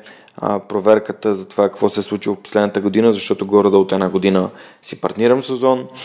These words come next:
и те ми казаха, че имаме над сто поръчани книги, а, за което искам искрено да благодаря на всички вас, които слушате за книгите, които моите гости и аз препоръчваме.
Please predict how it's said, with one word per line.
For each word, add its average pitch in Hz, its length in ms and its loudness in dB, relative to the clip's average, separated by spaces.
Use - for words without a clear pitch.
и 117 80 0
те 120 120 0
ми 113 120 -2
казаха, 110 300 0
че - 160 -2
имаме 107 320 2
над 104 240 2
сто - 260 -4
поръчани 95 440 0
книги, 98 440 0
а, - 120 -10
за 101 100 -10
което 101 260 0
искам 98 340 -6
искрено - 360 2
да 107 100 2
благодаря 98 340 2
на 95 80 0
всички - 280 -8
вас, 101 220 0
които 107 440 4
слушате 107 460 2
за 95 220 0
книгите, 104 380 0
които 98 280 -2
моите 95 360 2
гости 98 360 0
и 95 80 4
аз 90 120 2
препоръчваме. 104 800 0